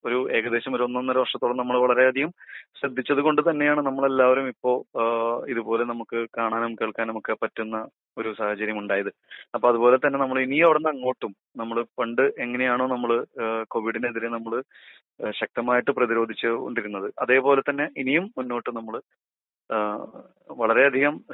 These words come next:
ശ്രദ്ധിച്ച് നമ്മൾ മുന്നോട്ട് പോവുക. സാനിറ്റൈസർ എപ്പോഴും യൂസ് ചെയ്യുക, കയ്യിൽ കരുതുക എപ്പോഴും.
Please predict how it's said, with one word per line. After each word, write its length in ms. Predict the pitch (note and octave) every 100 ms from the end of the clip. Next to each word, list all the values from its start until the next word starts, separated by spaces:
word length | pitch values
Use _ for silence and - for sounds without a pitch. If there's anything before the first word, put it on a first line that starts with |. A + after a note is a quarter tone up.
| -
ശ്രദ്ധിച്ച് 520 | A#2+ B2 - C#3+ C#3
നമ്മൾ 280 | C3+ A#2 A#2
മുന്നോട്ട് 340 | B2 A2 A2 A2+
പോവുക. 260 | G#2+ G#2+ A2
സാനിറ്റൈസർ 460 | A2+ A2 G#2+ A2 A#2
എപ്പോഴും 380 | A2 A2+ A2+ A#2
യൂസ് 200 | G#2 -
ചെയ്യുക, 240 | G#2+ G#2+ G#2+
കയ്യിൽ 220 | G#2+ A2
കരുതുക 300 | A2 G#2 G#2+
എപ്പോഴും. 320 | - G#2 B2